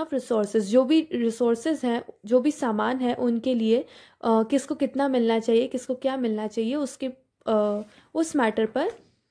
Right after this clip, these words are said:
लोगों के बीच में सोसाइटी में कॉम्पिटिशन चलता रहता है, जिसकी वजह से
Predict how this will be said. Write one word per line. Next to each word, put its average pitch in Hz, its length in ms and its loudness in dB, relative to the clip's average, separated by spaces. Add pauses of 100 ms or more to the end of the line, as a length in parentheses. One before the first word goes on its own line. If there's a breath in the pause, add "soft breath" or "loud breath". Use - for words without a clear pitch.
(380)
लोगों 254 260 6
के 294 160 -2
बीच 226 280 -4
में 240 100 -4
सोसाइटी 220 480 -6
में 311 120 -6
कॉम्पिटिशन 233 560 -4
चलता 240 320 2
रहता 190 280 -4
है, 185 200 -10 (420 soft breath)
जिसकी 320 360 4
वजह 254 260 6
से 359 400 -2